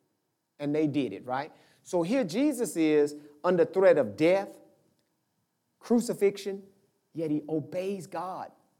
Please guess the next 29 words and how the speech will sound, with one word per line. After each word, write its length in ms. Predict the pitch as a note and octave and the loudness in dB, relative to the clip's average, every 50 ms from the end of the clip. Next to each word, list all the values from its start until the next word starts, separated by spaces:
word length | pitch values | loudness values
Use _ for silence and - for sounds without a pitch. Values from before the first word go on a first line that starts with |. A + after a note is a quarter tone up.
| _ - | _ -18
to 140 | - F#3+ G3 | -14 -12 -10
the 100 | E3 F3+ | -10 -12
point 340 | - - - G3 F#3+ F#3+ F#3 | -12 -14 -12 -10 -8 -6 -6
of 200 | D#3 C3+ A2+ - | -8 -10 -6 -2
death. 260 | G3 A3+ G3+ C#3+ - - - - _ | -2 -2 -2 -2 -6 -10 -20 -8 _
This 180 | - C4 C4 C4+ | -2 -2 0 -2
is 120 | A3+ E3+ | -4 -6
why 240 | F3+ G3 F3 D#3+ C3+ - | -4 -2 -2 -2 -4 -8
for 120 | - D3 - - - | -12 -14 -14 -12 -6
all 260 | D#3+ F3+ G#3 A3 G3+ | -4 -2 0 0 0
of 120 | E3+ C3+ C3 | -2 -2 -4
us, 220 | B2 - - - _ _ _ _ _ - | -8 -10 -12 -18 _ _ _ _ _ -4
we 180 | C3+ F3 F#3+ E3 | -2 -2 -2 -2
have 300 | C#3+ E3+ F3+ F#3+ F#3 F#3+ | -4 -4 -4 -4 -6 -8
to 80 | F#3 | -10
be 140 | D3+ F3 E3 | -8 -6 -6
willing, 360 | C#3+ C#3 F#3 A3+ G3+ D#3+ C#3+ | -2 2 2 2 2 2 0
no 100 | C#3 C#3+ | -2 -2
matter 220 | D3 D3 C#3+ C3+ B2+ | -4 -4 -2 -2 -2
what 320 | A#2+ A2+ A#2+ B2+ C3 D#3+ | -2 -2 0 0 0 0
it 80 | F#3 G#3 | 0 -2
is 180 | A3 A3 G3+ | -2 -4 -4
that's 120 | G#3+ G#3 E3+ | -6 -8 -6
going 260 | G3 G3 G3 F#3+ F#3+ | -6 -4 -4 -4 -4
on. 200 | F#3 E3 C3 A2 - - _ _ _ _ - | -6 -6 -8 -10 -14 -20 _ _ _ _ -4
Let's 180 | D3 D#3+ D#3 | -4 -2 0
say, 140 | - G#3+ G#3 | 0 0 0
for 180 | G#3 G3 F#3+ F#3 | 0 0 -2 -2
instance, 400 | F3+ E3+ - F3+ D#3+ D#3+ - | -2 -2 -4 -6 -6 -8 -10